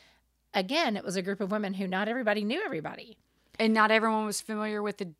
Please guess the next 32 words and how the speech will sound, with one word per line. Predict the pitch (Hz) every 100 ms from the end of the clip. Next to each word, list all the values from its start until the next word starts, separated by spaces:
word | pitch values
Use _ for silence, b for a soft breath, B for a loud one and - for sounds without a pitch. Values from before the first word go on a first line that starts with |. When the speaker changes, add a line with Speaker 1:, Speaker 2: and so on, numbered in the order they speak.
| _
Speaker 2:
with | 185 180
the | 165
Jew-, | 180 190
with | 190 - _ -
Speaker 1:
Right. | 208
Speaker 2:
Jewish | 240 240 -
traditions | - - 185 226 - 262 247
or | 196
Speaker 1:
Right. | 269
Speaker 2:
culture. | 302 - 262 262 B B B
Now, | 233
can | - 233
you, | 294 311 -
uh, | 220 202
remind | 196 196 226
people | 240 226
or | 233 214 175 139
explain | 156 - 208 214
to |
people | 226 208 202
what | 202
this, | 190 180 - -
what | 175 180 - 180
the, | 180
what | - 175
we | 190 175
were |
decorating? | 160 175 233 226 240 277 302 -
Speaker 1:
Yes. | 196 240 - - - B B
So, | 262 262
oh, | 311 320 202
sorry. | - 285 202